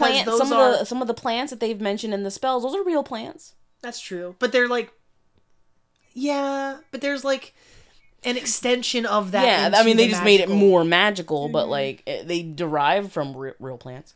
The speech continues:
Speaker 2: I guess so.
Speaker 1: That's where they got, got it from. I don't know.
Speaker 2: I don't know.
Speaker 1: At the same time, McGonagall has real animals and not magical animals in her class, so what,
Speaker 2: Maybe she
Speaker 1: oh.
Speaker 2: produced them from thin air, too.
Speaker 1: So I'm just saying, like, what, what does it matter whether you're using magical versions or real versions?
Speaker 2: I don't know.
Speaker 3: Where are, like, the
Speaker 1: So.
Speaker 3: wizard animal rights activists?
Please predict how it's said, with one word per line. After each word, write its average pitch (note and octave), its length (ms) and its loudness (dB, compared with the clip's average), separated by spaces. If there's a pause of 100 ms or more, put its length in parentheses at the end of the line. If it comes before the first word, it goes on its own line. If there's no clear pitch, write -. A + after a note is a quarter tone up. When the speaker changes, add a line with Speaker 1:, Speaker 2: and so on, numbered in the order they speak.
Speaker 2:
I A3+ 60 -12
guess A3 220 -6
so. - 260 -16 (420)
Speaker 1:
That's - 140 -20
where E3 100 -6
they D#3 60 -6
got, D3 240 -10 (200)
got D3+ 200 -14
it - 60 -20
from. C#3+ 120 -20
I - 20 -20 (200)
don't - 0 -
know. D3 240 -20 (440)
Speaker 2:
I C4+ 120 -2
don't G#3+ 120 -2
know. F3+ 200 -8 (680)
Speaker 1:
At C4+ 100 0
the C4+ 80 -2
same C#4+ 300 0
time, D4+ 280 4
McGonagall B3+ 400 6
has A3+ 200 6
real A3+ 260 4
animals G3 400 2
and G3 60 -4
not F3 160 0
magical F3 320 0
animals D3+ 360 -4
in C#3+ 60 -14
her C3+ 80 -10
class, C3+ 380 -8
so C#3+ 100 -12
what, D#3+ 140 -12
Speaker 2:
Maybe G#3 240 -6
she - 140 -6
Speaker 1:
oh. - 20 -8
Speaker 2:
produced G#3+ 280 -10
them G#3 140 -10
from G#3 140 -12
thin G3+ 180 -14
air, G3 100 -10
too. F3+ 280 -14 (120)
Speaker 1:
So - 120 -10
I'm F#3+ 100 -6
just F#3+ 180 -10
saying, F#3+ 220 -10
like, F3+ 160 -8
what, F#3 200 -8
what G3 180 -8
does G3 120 -10
it F#3 60 -8
matter G3 320 -4
whether G3 180 -4
you're G3 100 -8
using G3+ 200 -8
magical G3+ 520 -10
versions F3+ 600 -10
or F#3 220 -8
real G#3 400 -10
versions? D#3+ 480 -12
Speaker 2:
I G#3 200 -2
don't F3+ 180 -4
know. E3 60 -10
Speaker 3:
Where D#4+ 180 0
are, A4+ 140 -2
like, G4 180 -6
the D4 120 -10
Speaker 1:
So. G#3 60 -14
Speaker 3:
wizard A#3 360 -2
animal G3+ 420 -10
rights F3+ 400 -12
activists? D#3+ 880 -16